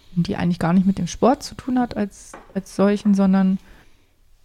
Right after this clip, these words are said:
wenn ihr jetzt noch mal einen Podcast gründen würdet oder so aus der, ja, aus der heutigen Sicht in die Vergangenheit guckt, würdet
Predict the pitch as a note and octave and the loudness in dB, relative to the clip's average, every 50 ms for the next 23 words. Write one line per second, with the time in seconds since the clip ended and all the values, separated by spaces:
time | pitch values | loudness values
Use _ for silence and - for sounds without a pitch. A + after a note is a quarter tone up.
0 | _ _ _ _ _ _ _ _ _ - F3+ F#3 F#3 F#3+ F#3+ F#3 - G3 G3 F#3+ | _ _ _ _ _ _ _ _ _ 0 2 4 4 4 4 4 4 4 4 4
1 | F#3 F3+ E3+ - - - - F3 F3+ - - G3+ F#3+ - F3+ F3+ F#3 - - G3+ | 4 0 -4 -6 -10 -4 -2 -2 -2 2 2 0 0 0 -2 -4 -4 -2 0 -2
2 | G3 - - - F#3+ F#3 - - - G#3 A3 G#3+ G3+ - G3+ G3 F#3 F#3 F#3 F#3 | -2 -2 -4 -8 -8 -8 -8 -8 -2 0 0 0 2 2 0 0 2 2 2 2
3 | F3+ F3+ F3+ F3 - - F3 G3 F#3 - F#3 F3+ F3+ F3+ E3+ - - - E3+ F3+ | 2 0 -2 -6 -4 2 4 6 6 6 6 6 4 4 2 0 2 2 2 2
4 | F3+ - - F#3+ F#3 F3+ F3 E3+ E3+ F3 E3+ - - - - - - - - - | 2 2 0 0 2 2 2 0 0 -2 -4 -8 -12 -20 -20 -20 -20 -20 -20 -20
5 | - - - - - - D#3+ D#3+ F3+ F#3 F3+ D#3+ D3 - - - - - - F#3 | -20 -20 -20 -20 -12 -6 -4 -2 0 0 0 -2 -4 -8 -18 -20 -20 -14 -12 -8
6 | - - F#3 F3+ F3 F#3 F#3 F#3+ - G#3 G3 F#3+ F#3 F3 F#3 G3+ G3+ - - - | -2 -2 0 0 2 2 2 2 2 2 2 4 4 4 6 4 4 4 0 -8
7 | - - - - - - - _ - - - E3+ - - - - - - F#3+ G3 | -12 -14 -14 -16 -18 -20 -20 _ -20 -20 -12 -12 -12 -10 -8 -6 -4 0 2 2
8 | F#3+ G3 - - G3+ - E3 F3 F#3+ G3 G3 F#3+ G3 - G3+ F#3+ F3 - F#3 F3+ | 2 2 0 -2 0 0 2 4 4 4 4 4 2 2 2 2 2 0 2 4
9 | G3 F#3+ F#3+ F#3+ - - | 4 4 4 0 -4 -18